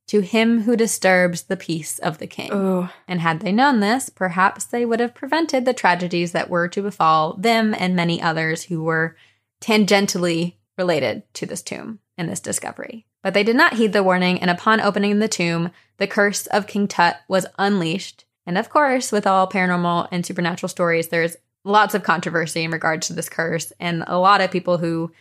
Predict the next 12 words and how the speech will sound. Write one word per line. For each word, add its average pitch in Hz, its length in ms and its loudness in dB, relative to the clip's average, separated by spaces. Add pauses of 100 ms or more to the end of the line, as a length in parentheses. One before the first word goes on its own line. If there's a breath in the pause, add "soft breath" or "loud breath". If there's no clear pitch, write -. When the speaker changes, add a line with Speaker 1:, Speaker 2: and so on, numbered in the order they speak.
(120 soft breath)
Speaker 1:
deny 175 300 2
its - 160 -2
existence 170 580 -2
and, 165 240 -4
and 170 160 -6
kind 165 220 -2
of 170 100 -8
say 165 220 0
that 170 240 -6
all 180 160 4
of 165 80 -4
these 180 280 -8